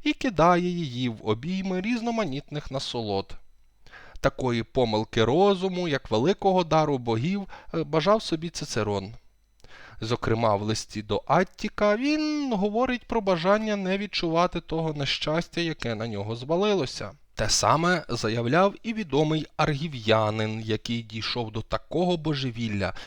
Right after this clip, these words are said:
що цілими днями просиджував у порожньому театрі.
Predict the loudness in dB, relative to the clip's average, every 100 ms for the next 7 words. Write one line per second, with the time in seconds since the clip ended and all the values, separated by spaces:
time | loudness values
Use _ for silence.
0 | -10 -8 -8 -4 0 2 0 -2 2 2
1 | 2 -2 -4 -2 -2 -2 0 0 0 -4
2 | -4 -2 -2 -4 -6 0 2 2 0 -8
3 | -8